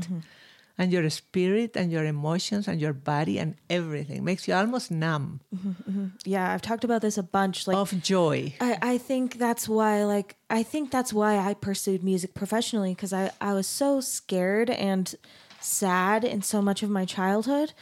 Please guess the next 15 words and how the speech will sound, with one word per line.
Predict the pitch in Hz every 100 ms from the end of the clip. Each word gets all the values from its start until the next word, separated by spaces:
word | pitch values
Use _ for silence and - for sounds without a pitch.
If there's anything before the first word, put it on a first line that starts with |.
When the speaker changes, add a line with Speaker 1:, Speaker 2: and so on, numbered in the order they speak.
| - - - - _ _ 196
Speaker 1:
but | 220 208 - -
I | 208
would | 208 208
get | 247 247 247
that, | 202 208 - _ _ _
like, | 208 202 190 - _ _ _ _ -
escape | 208 - - 208 262 233
in | - 196
music. | 185 185 185 180
And | 220
it, | 247 -
it's, | 269 - - _ _ - _ -
it | 269
feels | - 294 339 359
like, | 392 359